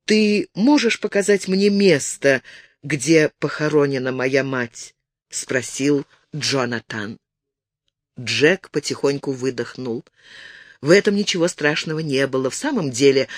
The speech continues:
монах нашел единственную возможность немного растопить лед в сердце этой женщины. Эллен действительно сразу оттаяла. "Конечно, покажу. Я уверена, что найду то место".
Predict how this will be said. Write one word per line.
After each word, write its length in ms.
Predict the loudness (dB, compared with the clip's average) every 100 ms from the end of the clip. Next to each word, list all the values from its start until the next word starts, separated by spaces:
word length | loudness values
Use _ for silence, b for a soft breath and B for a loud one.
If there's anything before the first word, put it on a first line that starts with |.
| B
монах 600 | 0 0 2 2 0 -2
нашел 440 | -4 -2 2 4 4
единственную 1080 | 2 -2 2 4 4 4 -6 -2 0 2 2
возможность 960 | 0 0 2 4 2 2 0 0 -10 B B -2
немного 640 | 2 2 2 2 2 0
растопить 560 | -2 0 0 0 -6 0
лед 300 | 4 4 2
в 80 |
сердце 440 | -4 -2 -2 -2 -4
этой 220 | -2 -4
женщины. 680 | -2 -4 -4 -6 -6 -6 -6 B B B B 2
Эллен 520 | 4 6 4 2 0 b b -12
действительно 760 | -8 -8 -4 -2 -2 -4 -6
сразу 440 | -6 0 0 2 0
оттаяла. 580 | -2 -2 2 2 2 0
"Конечно, 540 | 0 0 -4 -4 -6
покажу. 640 | -6 -2 -2 -2 -4 -6 b b b b
Я 160 | 0 6
уверена, 420 | 8 8 8 2
что 200 | 0 -2
найду 380 | 2 0 0 -2
то 200 | -2 -2
место". 560 | -2 -6 -8 -12 -14